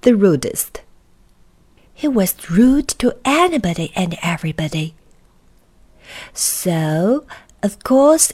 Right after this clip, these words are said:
in Big Town, which was where he lived, he had no friends at all. Not one. "Miserable old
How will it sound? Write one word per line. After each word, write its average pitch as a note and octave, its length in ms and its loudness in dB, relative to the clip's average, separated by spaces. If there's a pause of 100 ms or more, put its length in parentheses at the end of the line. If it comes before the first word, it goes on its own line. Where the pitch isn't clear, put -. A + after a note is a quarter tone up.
in A#3+ 220 4
Big G3+ 280 0
Town, D#3+ 440 -6 (400)
which F#3 320 -2
was F3+ 200 -4
where G3+ 280 0
he G3+ 140 0
lived, E3 540 -4 (440)
he D4 160 -2
had A#3+ 240 0
no F#3 260 2
friends E3 440 -6
at D#3+ 220 -8
all. D3 320 -10 (960)
Not G3+ 600 4 (100)
one. D#3 560 -6 (1160)
"Miserable F3+ 640 0 (120)
old G3 300 -4